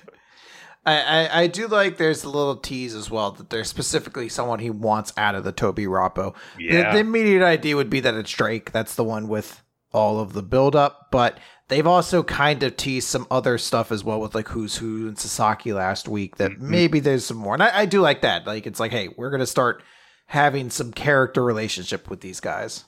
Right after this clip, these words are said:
Speaker 2: Yeah, well, you know, when your organization is built around internal competition and fighting every way you can in order to ascend the ranks, then yeah, a little bit of resentment is gonna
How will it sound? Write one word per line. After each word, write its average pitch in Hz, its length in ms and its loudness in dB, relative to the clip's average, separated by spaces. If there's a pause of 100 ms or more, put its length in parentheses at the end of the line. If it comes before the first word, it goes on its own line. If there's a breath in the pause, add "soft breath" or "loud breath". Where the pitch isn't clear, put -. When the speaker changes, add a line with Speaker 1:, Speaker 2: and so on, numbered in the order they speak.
(280)
Speaker 2:
Yeah, 156 200 -10
well, 98 300 -4
you 104 80 -2
know, 92 160 0
when 90 200 0
your 92 160 2
organization 92 680 2
is 85 120 -2
built 90 320 0
around 85 400 0
internal 92 540 0
competition - 1000 0
and 82 200 -8 (320)
fighting 95 540 0
every 87 200 -2
way 87 160 -2
you 82 140 -2
can 90 320 0
in 80 60 -4
order 82 260 -2
to 80 40 -6
ascend 90 340 0
the 82 40 0
ranks, 82 400 0 (340 loud breath)
then 339 140 2
yeah, 294 160 4
a - 20 6
little 254 160 4
bit 247 120 2
of 240 80 2
resentment 196 420 2
is 107 140 -2
gonna 104 520 0